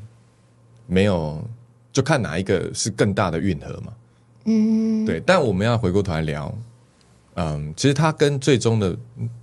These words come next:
Speaker 1: 创作者，
Speaker 2: 内容。
Speaker 1: 对，内容，真正的点还是在内容。举个例，大家说长影音式微，其实说真的，我觉得经营成功的Y T或者是一个长影音的创作者，其实短影音是帮助大家更可以看到它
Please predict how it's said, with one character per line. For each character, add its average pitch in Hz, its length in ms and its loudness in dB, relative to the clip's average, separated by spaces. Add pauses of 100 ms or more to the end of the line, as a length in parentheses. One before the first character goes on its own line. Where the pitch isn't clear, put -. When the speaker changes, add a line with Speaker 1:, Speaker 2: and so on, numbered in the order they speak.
(640)
Speaker 1:
创 214 180 4
作 131 180 4
者， - 140 0
Speaker 2:
内 69 40 -2
容。 67 60 -6 (260)
Speaker 1:
对， 92 280 4
内 87 240 2
容， 73 260 -4 (380)
真 120 160 2
正 147 160 0
的 113 60 2
点 82 180 -2
还 73 80 -8
是 76 80 -8
在 76 140 -6
内 71 200 -8
容。 73 120 -10 (440)
举 107 120 -2
个 95 80 4
例， 127 120 2
大 110 160 2
家 107 80 0
说 107 140 0
长 92 320 -2
影 85 180 -2
音 85 140 -2
式 85 320 0
微， 71 260 -6
其 131 140 -4
实 82 120 -2
说 90 180 0
真 90 180 0
的， 82 180 -2 (480)
我 110 140 0
觉 143 120 4
得 185 80 4
经 165 220 0
营 156 80 -2
成 107 220 0
功 113 180 2
的 98 140 2
Y 92 220 2
T 90 280 -2
或 92 100 0
者 82 80 0
是 87 280 -2
一 85 40 0
个 85 80 0
长 87 220 -2
影 82 80 -2
音 82 80 -2
的 80 60 -4
创 90 180 -2
作 82 100 -4
者， 78 140 -8
其 - 100 -4
实 127 60 4
短 123 240 0
影 98 60 0
音 98 80 0
是 101 80 -4
帮 110 280 -2
助 113 160 -4
大 95 320 -4
家 85 380 0 (340)
更 123 280 2
可 101 120 -2
以 90 120 0
看 92 260 -2
到 82 180 -2
它 80 320 -4